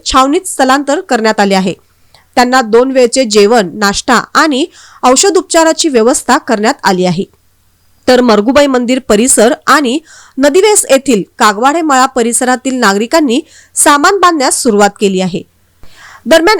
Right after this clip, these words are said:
इचलकरंजी टाकोडे मार्गावर पाणी आल्याने हा मार्गही वाहतुकीसाठी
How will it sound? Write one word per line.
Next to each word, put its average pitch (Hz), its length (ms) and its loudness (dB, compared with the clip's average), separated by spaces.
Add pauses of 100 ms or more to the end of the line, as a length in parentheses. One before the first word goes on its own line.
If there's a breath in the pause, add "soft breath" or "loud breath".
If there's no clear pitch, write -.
इचलकरंजी 349 560 -2
टाकोडे 294 480 0
मार्गावर 269 520 2
पाणी 262 380 -2
आल्याने 277 420 0
हा 254 240 0
मार्गही 254 600 -2
वाहतुकीसाठी 269 800 -2